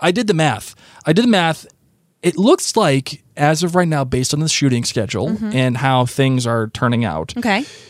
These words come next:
Speaker 1: we're not gonna get another Outlander season
Speaker 2: Oh my God, are you gonna say,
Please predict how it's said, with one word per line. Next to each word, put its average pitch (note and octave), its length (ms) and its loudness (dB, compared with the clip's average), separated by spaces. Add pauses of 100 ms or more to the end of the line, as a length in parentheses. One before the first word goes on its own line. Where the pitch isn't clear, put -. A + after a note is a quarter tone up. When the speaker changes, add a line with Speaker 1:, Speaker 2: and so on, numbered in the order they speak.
(260)
Speaker 1:
we're D3+ 420 2
not G#3 220 2
gonna D#3 160 0
get C3+ 220 2
another B2+ 340 2
Outlander B2 400 0
season A#2+ 380 -2
Speaker 2:
Oh - 20 -2
my G2+ 100 0
God, F#3+ 140 -4
are F#3+ 40 -2
you F#3 140 -6
gonna G3 180 -2
say, F#3+ 240 -4